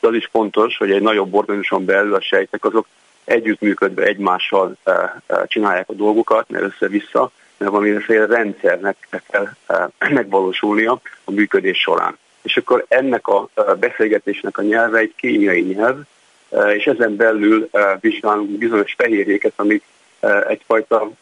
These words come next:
csatornáként viselkednek a, a kommunikációban, egy központi szerepet játszanak benne, mint egy, egy, mint, mint hogy csak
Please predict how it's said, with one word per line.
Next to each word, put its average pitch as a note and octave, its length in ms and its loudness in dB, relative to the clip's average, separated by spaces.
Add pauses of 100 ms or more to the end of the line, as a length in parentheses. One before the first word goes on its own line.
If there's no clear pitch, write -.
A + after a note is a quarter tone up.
(140)
csatornáként G2 800 -2
viselkednek G2+ 720 -2
a, G2 280 4
a G2+ 200 0
kommunikációban, A2+ 920 0
egy A2+ 100 -6
központi F#2+ 400 -4
szerepet F#2 360 -2
játszanak G2 440 -4
benne, G2+ 180 0
mint A2 200 -2
egy, A#2 160 0 (320)
egy, A2 220 -6
mint, B2 240 0
mint A#2+ 140 0
hogy B2 100 -4
csak A#2 300 0